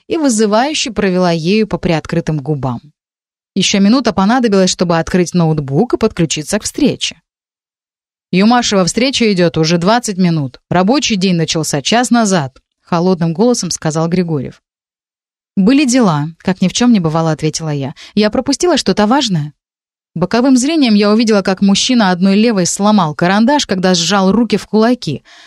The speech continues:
а изображение с его камеры показало, что от негодования он прикрыл глаза. Но через мгновение совещание продолжилось, как ни в чём не бывало. Утро я провела в бутике, выбирая платье для эффектного появления на рабочем месте.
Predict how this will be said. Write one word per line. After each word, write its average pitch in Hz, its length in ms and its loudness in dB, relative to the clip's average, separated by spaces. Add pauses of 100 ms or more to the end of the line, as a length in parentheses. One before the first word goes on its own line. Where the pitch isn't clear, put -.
(220)
а 165 80 2
изображение 208 560 2
с - 80 -4
его 202 160 2
камеры 247 340 2
показало, 190 460 0
что - 180 0
от 175 100 0
негодования 190 640 2
он 180 100 -2
прикрыл 180 500 0
глаза. 170 520 0 (720)
Но 180 100 2
через 240 240 0
мгновение 277 520 2
совещание 240 480 0
продолжилось, 214 680 0
как 208 180 -4
ни 175 60 0
в 156 60 -8
чём 180 200 -2
не 160 80 -2
бывало. 139 480 -2 (380)
Утро 247 260 0
я 170 80 0
провела 160 380 0
в 151 60 -4
бутике, 220 460 0
выбирая 220 360 2
платье 208 380 0
для 190 220 0
эффектного 196 460 -2
появления 180 440 0
на 170 80 0
рабочем 170 400 0
месте. 160 440 -4